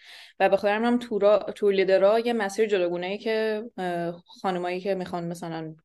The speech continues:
حالا راحت باشن چجوری برن، اه، جداگونه واسه‌شون درست کرد و من این خیلی واسم عجیب بودش که چطور ما، اه، این داستان داره اتفاق میفته و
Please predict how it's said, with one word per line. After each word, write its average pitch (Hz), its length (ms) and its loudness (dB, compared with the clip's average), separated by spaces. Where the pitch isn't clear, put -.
حالا 262 200 6
راحت 202 300 6
باشن 196 480 -2
چجوری 185 300 -4
برن، 180 400 -2
اه، 185 280 2
جداگونه 196 440 6
واسه‌شون 170 420 2
درست 156 240 -6
کرد 165 120 -4
و 185 80 0
من 196 40 2
این 226 120 2
خیلی 277 160 2
واسم 226 280 0
عجیب 185 280 0
بودش 240 220 0
که 247 100 -4
چطور 214 340 -2
ما، 175 380 -2
اه، 165 360 -4
این 220 200 2
داستان 220 340 4
داره 220 140 6
اتفاق 220 340 0
میفته 175 380 0
و 165 180 0